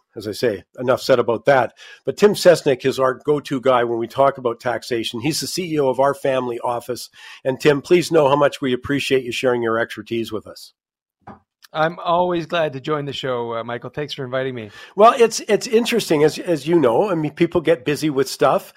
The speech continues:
Speaker 1: I, I've certainly been a victim of this once with, uh, charitable donations.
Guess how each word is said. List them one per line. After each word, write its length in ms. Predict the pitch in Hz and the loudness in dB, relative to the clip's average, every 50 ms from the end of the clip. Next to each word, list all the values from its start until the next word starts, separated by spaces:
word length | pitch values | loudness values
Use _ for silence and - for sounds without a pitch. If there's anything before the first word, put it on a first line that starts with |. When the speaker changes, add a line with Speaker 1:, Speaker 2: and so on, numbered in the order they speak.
| - - - - | -20 -20 -10 -2
Speaker 1:
I, 260 | 143 160 175 147 156 | 2 2 2 4 4
I've 120 | 160 165 156 | 2 2 0
certainly 300 | - 185 185 170 156 147 | 2 2 2 2 0 0
been 160 | 127 147 147 | 0 2 2
a 60 | 131 | 2
victim 340 | 120 139 147 147 - 147 143 | 2 0 -4 -2 -2 -4 -4
of 80 | 131 123 | -2 0
this 200 | 131 123 - - | -2 -2 -2 -2
once 380 | 135 135 135 139 123 - - | 0 2 2 2 0 -4 -4
with, 220 | 139 135 127 - 131 | -2 -2 -2 0 -2
uh, 80 | 123 | -4
charitable 420 | 117 - - 156 165 165 151 135 127 | -2 -2 -2 0 0 0 0 -2 -2
donations. 640 | 123 123 120 120 120 120 113 - - 147 165 156 | 0 0 0 0 -2 -2 -2 -4 -6 -8 -10 -10